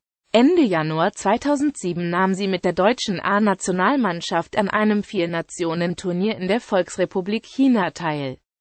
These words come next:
Im Spiel gegen England erlitt sie eine Schulter-Eckgelenksverletzung. Zweitausendsieben nahm sie mit der deutschen Nationalmannschaft an der Weltmeisterschaft in China teil.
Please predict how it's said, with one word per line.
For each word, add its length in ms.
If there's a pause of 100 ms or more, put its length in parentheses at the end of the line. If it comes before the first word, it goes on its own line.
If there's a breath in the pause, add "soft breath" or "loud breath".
(140)
Im 160
Spiel 440
gegen 260
England 480
erlitt 360
sie 120
eine 200
Schulter-Eckgelenksverletzung. 1600 (460)
Zweitausendsieben 880
nahm 240
sie 140
mit 180
der 120
deutschen 500
Nationalmannschaft 1040
an 140
der 180
Weltmeisterschaft 960
in 140
China 420
teil. 480